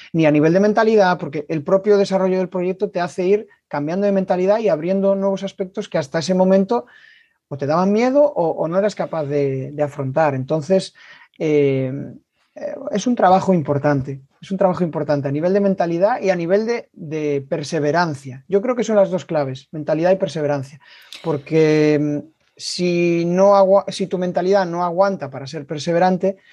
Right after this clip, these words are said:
pues igual cuando ya estás ahí a punto de llegar, lo dejas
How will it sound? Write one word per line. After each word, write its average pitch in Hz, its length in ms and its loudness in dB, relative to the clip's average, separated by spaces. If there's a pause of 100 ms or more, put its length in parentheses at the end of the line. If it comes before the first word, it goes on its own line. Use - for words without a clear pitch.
(340)
pues 151 240 -2
igual 160 300 2
cuando 220 200 0
ya 220 80 2
estás 208 220 -4
ahí 208 100 4
a 202 140 2
punto 214 400 -4
de 160 140 -4
llegar, 196 400 0 (100)
lo 165 180 -6
dejas 147 400 -8